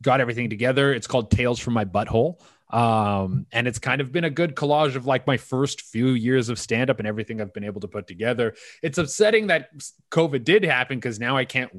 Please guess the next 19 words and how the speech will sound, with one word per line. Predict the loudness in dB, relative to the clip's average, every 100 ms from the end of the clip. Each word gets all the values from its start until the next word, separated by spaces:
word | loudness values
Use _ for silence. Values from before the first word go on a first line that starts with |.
| -8
work | -6 -4 -6
on | -6 -4
new | -4
material | -6 -8 -2 0 0 -4
in |
the | -8
same | -10 -10
way. | -8 -6
I'm | -6
excited | -6 -4 -4 -4
for | -6
the | -6
summer | -4 -2
to | -2
come | -4 -6
around | -6 -6
so | -6
I | -8
can | -10